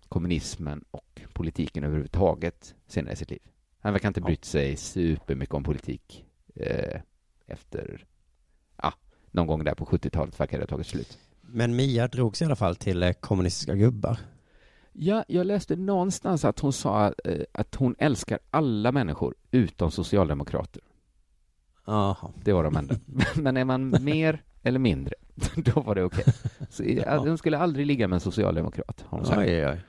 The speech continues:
Speaker 1: Men, men Pence då,
Speaker 2: Ja.
Speaker 1: väldigt produktiv. Eh, märkligt
Speaker 2: Mm.
Speaker 1: produktiv med tanke på att han,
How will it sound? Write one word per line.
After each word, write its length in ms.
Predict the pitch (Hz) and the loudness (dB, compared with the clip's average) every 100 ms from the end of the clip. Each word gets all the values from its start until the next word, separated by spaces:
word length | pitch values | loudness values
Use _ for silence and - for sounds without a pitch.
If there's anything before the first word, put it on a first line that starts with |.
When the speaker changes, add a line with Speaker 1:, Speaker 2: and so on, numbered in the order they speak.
| - - - - - - - | -20 -20 -20 -20 -20 -20 -4
Speaker 1:
Men, 280 | 123 143 | -2 0
men 140 | 139 147 | 0 0
Pence 260 | 175 135 | 0 0
då, 60 | 131 | 0
Speaker 2:
Ja. 60 | 98 | 0
Speaker 1:
väldigt 580 | 104 143 135 123 117 117 | 0 2 2 2 -2 -2
produktiv. 560 | - 95 80 - - - - _ _ _ _ - | 2 2 2 0 -2 -4 -16 _ _ _ _ -6
Eh, 300 | - 76 82 | 0 0 0
märkligt 760 | 123 135 98 95 127 147 - | 0 0 2 2 2 0 -8
Speaker 2:
Mm. 160 | - - | -18 -4
Speaker 1:
produktiv 680 | - 127 92 - 107 90 - _ - | 2 2 2 0 2 2 0 _ -2
med 160 | 98 | 0
tanke 260 | 127 113 92 | 0 0 0
på 100 | 92 | 0
att 120 | - | 0
han, 360 | 95 90 87 | 2 2 0